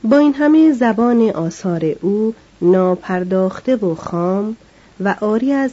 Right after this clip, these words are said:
اصطلاحات فلسفی یا علمی بود. لوکرتیوس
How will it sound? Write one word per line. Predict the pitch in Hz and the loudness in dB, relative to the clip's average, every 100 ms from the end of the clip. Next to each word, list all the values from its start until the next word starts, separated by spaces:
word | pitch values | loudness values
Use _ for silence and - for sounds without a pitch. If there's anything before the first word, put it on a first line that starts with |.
| - | -6
اصطلاحات | 196 - 185 180 175 185 190 175 | -10 -6 -4 -2 -4 -6 -6 -6
فلسفی | 175 - 156 156 - 165 - - 226 240 240 _ _ 180 | -6 -8 -8 -10 -10 -10 -10 -6 -4 -4 -6 _ _ -12
یا | 165 180 180 190 190 - | -4 -2 0 -2 -6 -2
علمی | 202 214 208 185 | 0 0 0 -2
بود. | 139 135 135 - _ _ _ _ _ _ _ _ _ _ _ _ _ _ _ - | -2 -6 -8 -8 _ _ _ _ _ _ _ _ _ _ _ _ _ _ _ -6
لوکرتیوس | 196 190 202 196 220 214 247 262 | -4 -2 -4 -4 -4 -4 -2 -2